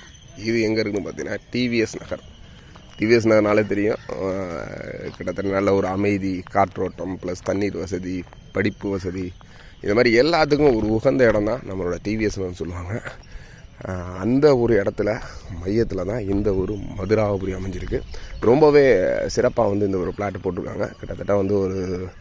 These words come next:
ஒரு நாற்பதுக்கும் மேற்பட்ட பிளாட்டுகள் இருக்கு. இதுல வந்து எல்லா புறமும் பார்த்தீங்கன்னா,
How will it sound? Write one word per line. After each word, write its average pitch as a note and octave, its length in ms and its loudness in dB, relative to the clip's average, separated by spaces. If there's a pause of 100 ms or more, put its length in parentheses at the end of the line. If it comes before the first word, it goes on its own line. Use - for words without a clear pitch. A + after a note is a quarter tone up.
(260)
ஒரு F#2 360 2
நாற்பதுக்கும் G#2+ 560 2
மேற்பட்ட F#2+ 360 2
பிளாட்டுகள் F#2 460 -2
இருக்கு. G2+ 300 -2 (240)
இதுல F#2+ 180 -2
வந்து G#2 500 0 (180)
எல்லா C3 340 6
புறமும் A2 320 0 (140)
பார்த்தீங்கன்னா, G2 420 0